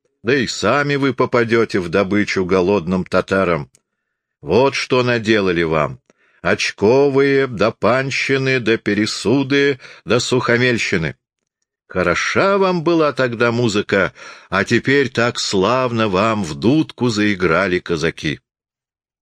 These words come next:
Несколько раз уже распространялось между жовнерами намерение разбежаться, хотя это значило идти всем на явную смерть, потому что хлопы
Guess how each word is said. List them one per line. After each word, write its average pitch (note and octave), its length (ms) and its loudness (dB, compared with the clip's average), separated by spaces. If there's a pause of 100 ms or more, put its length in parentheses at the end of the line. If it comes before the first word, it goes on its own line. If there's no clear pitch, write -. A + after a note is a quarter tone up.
(1500)
Несколько D3+ 460 2
раз D3+ 240 0
уже C#3 500 0
распространялось A2 1000 0
между G2 360 0
жовнерами A#2 680 0 (320)
намерение A#2 580 2
разбежаться, G2 880 0 (640)
хотя G2+ 320 0
это A#2+ 260 2
значило A2 600 0
идти G#2 300 -2
всем G#2+ 400 -2
на A2 80 2
явную G2 420 0
смерть, E2 560 -4 (540)
потому G#2+ 320 2
что A#2 200 2
хлопы A2+ 640 0